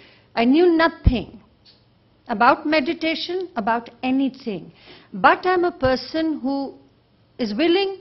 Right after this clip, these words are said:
to surrender. So I took her word and I went for Vipassana.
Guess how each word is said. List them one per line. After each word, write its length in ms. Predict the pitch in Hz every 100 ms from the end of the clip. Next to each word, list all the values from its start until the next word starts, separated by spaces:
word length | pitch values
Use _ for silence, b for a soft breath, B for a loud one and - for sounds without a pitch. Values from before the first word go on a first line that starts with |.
| _
to 100 | -
surrender. 600 | 254 254 214 196 185 208 294 B B -
So 140 | 254
I 60 | 233
took 180 | 330 330
her 120 | 339
word 220 | 240 240
and 160 | 240 214
I 40 |
went 260 | 202 190 180
for 100 | 170
Vipassana. 640 | 170 170 254 - 302 311